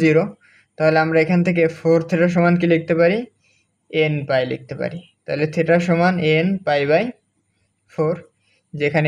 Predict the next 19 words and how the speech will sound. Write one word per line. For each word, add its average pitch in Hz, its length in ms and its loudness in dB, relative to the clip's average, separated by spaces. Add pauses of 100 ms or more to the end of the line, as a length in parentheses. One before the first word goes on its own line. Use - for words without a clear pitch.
(140)
n - 100 -2
belongs 151 360 0
to 196 80 -4 (480)
z। - 20 -8 (920)
এখান 180 200 2
থেকে 190 160 2
আবার 185 180 4
যদি 170 200 0
মান 151 220 2
বের 143 200 0
করি, 147 240 0
তাহলে 147 200 0 (140)
two 160 180 0 (180)
sin 151 340 2 (240)
three 156 360 0
theta 156 240 0 (140)
সমান 147 340 -2
হচ্ছে 151 220 -6 (280)
one, 156 120 0